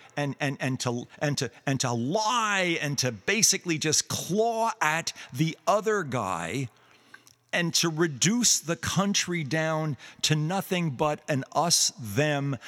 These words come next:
situation with, with no, it, it would appear, with no understanding whatsoever, with no appreciation whatsoever of what had just been done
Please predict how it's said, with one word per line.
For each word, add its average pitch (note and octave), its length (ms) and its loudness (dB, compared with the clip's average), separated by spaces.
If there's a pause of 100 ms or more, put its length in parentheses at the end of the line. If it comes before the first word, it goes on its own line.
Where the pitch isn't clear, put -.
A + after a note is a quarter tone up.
(140)
situation C#3 1000 0 (300)
with, E3 400 -2
with F3 280 0
no, G#3 680 0
it, E3+ 100 2
it E3+ 140 -2
would C#3+ 140 2
appear, D3+ 400 -2
with C#3 240 -2
no A3+ 580 0
understanding E3 1000 0
whatsoever, C#3 920 0 (160)
with E3 200 2
no F#3+ 180 2
appreciation E3+ 1200 0 (240)
whatsoever A#2 1120 -2 (420)
of D3+ 200 -2
what F#3+ 260 -2
had D#3 320 -4
just - 460 0
been D3+ 300 -2
done G2+ 520 -2